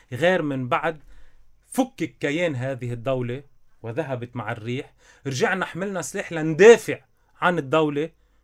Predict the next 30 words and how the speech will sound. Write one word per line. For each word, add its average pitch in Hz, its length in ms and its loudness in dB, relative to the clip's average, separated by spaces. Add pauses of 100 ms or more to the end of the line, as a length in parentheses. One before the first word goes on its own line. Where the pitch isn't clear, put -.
(400)
ونعمل 180 680 4
لقيام 214 560 6
الدولة، 147 560 4 (200)
وما 233 300 6
زلنا 175 440 2 (280)
منذ 226 240 2
تأسيسنا 180 600 -6
حتى 214 280 -6
الساعة 185 480 -6 (240)
نعمل 165 420 0 (140)
لقيام 147 580 -6
هذه 123 380 -6
الدولة 131 380 -6
القوية 139 540 -8 (200)
اللي 135 120 -6
كل 160 220 -2
اللبنانيين 135 440 -4
بيحلموا 127 340 -8
فيها. 131 320 -12 (180)
مش 240 240 2
دولة 196 480 8
للقوات 160 380 -2
اللبنانية، 151 500 -10 (160)
لا، 175 240 -12 (420)
ما، 151 120 -8
ما 156 140 -6
رح 180 140 -6
تكون 175 200 -12
دولة 143 220 -6
لإلي، 131 260 -10